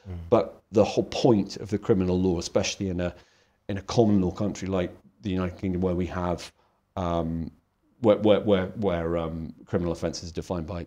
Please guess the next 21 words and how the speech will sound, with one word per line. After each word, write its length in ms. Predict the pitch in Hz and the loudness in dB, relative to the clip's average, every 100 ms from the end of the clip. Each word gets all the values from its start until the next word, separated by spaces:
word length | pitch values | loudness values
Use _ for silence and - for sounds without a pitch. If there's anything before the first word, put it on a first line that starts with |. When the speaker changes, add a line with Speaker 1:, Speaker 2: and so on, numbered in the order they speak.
| _ | _
Speaker 2:
statute, 640 | - 139 - - - 143 - | 0 0 0 -10 -8 -8 -2
is 200 | 120 107 | 0 0
to 120 | - 110 | -2 0
make 240 | 104 101 - _ | 0 -2 -6 _
them 340 | 101 95 90 92 - | 0 0 -2 -8 -10
clear. 300 | - 87 - - _ - | -4 -4 -6 -14 _ -14
Speaker 1:
Yes. 100 | 85 80 - _ | -12 -12 -16 _
Speaker 2:
Um, 260 | - 92 87 | -6 -4 -2
and 180 | - 110 | 0 2
then 180 | 104 98 | 4 4
if 160 | 95 - | 0 0
there 240 | 95 92 | 0 0
is 180 | 113 120 | 2 2
a 40 | 101 | 2
lack 220 | 80 - | 0 -8
of 120 | 92 | -10
clarity, 440 | - 85 85 - | -6 -4 -4 -6
the 100 | 90 | -8
courts 460 | 85 - 87 - - | -8 -2 -4 -2 -6
often 320 | 92 - 95 | -6 -6 -10
have 360 | 87 90 90 - | -8 -8 -10 -12